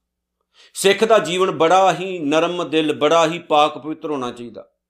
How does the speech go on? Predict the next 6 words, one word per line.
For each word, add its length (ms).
ਜਿੱਥੇ 260
ਸਿੱਖ 260
ਦਰਿਆ 500
ਦਿਲੀ 280
ਵਾਲਾ 260
ਹੋਵੇ, 560